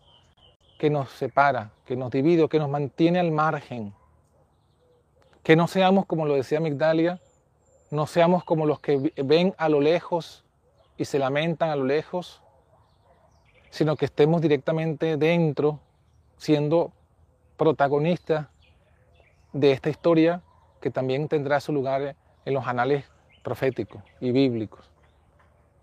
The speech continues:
Pero una vez más, sabemos que sin ti,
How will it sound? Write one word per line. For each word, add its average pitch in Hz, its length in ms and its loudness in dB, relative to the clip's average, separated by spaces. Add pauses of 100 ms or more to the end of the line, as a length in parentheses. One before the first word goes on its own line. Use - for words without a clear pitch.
(1120)
Pero 151 240 6
una 165 180 4
vez 165 120 2
más, 180 420 -2 (100)
sabemos 151 420 0
que 170 320 0 (460)
sin 151 320 -2
ti, 208 260 0